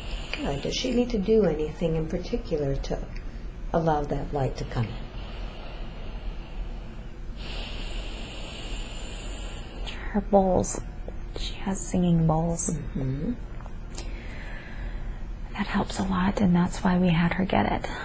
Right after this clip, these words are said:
Speaker 1: Mm-hmm.
Speaker 2: The crystal singing bowls.
Speaker 1: So as she plays the singing bowls, she can open her heart.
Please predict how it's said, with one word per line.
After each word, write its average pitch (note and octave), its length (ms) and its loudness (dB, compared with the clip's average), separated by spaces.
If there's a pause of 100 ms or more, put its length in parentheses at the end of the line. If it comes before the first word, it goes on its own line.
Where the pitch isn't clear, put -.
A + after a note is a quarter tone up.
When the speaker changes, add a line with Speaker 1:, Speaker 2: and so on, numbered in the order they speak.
(160)
Speaker 1:
Mm-hmm. F#3+ 1400 -2
Speaker 2:
The F#3+ 120 4
crystal - 420 -2
singing F3+ 480 4
bowls. F3 420 2 (1500)
Speaker 1:
So D#3+ 240 0
as D3+ 220 2
she E3+ 180 -2
plays E3+ 520 2 (1800)
the G#3 60 -2
singing E3 460 4
bowls, F3 460 0 (840)
she - 60 -4
can E3+ 160 0
open D3+ 240 -2
her E3 160 0
heart. D#3+ 420 -2